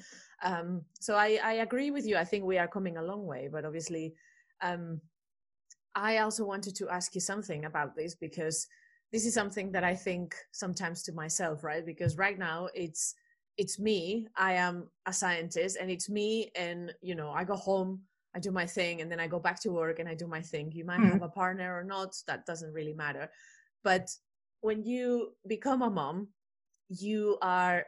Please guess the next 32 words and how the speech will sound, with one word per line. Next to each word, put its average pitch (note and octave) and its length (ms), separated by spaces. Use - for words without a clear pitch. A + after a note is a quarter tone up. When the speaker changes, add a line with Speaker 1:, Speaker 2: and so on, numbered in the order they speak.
Speaker 1:
a F#3 60
scientist, G3+ 720
but F3 140
you F#3 120
are E3 100
also F#3 300
a D#3+ 40
mother, F3 440
right? F3+ 240
Speaker 2:
Yeah. - 60
Speaker 1:
So G#3+ 300
I G#3+ 200
think G#3 540
this G3+ 160
is F#3+ 140
obviously F3+ 340
when E3 180
I, D#3 340
because E3 280
I D#3 80
have, D#3+ 260
uh, F2+ 60
you D#3+ 160
know, D#3 120
my D3 160
sister E3+ 340
is D#3+ 140
a D#3 60
mom E3 340
and D3+ 120
I E3 60
have D#3+ 240